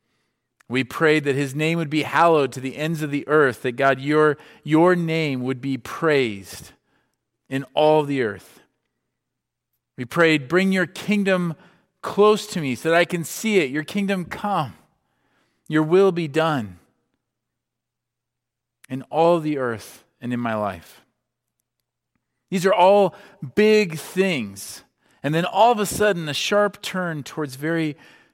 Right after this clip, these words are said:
simple, immediate things. Daily bread.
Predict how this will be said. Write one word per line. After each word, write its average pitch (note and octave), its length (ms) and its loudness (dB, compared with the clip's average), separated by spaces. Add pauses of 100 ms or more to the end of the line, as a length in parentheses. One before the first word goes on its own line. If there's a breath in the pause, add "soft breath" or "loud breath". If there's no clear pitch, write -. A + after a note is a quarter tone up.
(120)
simple, C#3+ 640 -6
immediate B2+ 760 -8 (360)
things. F2 600 -14 (580)
Daily C3+ 300 0
bread. G#2 360 -8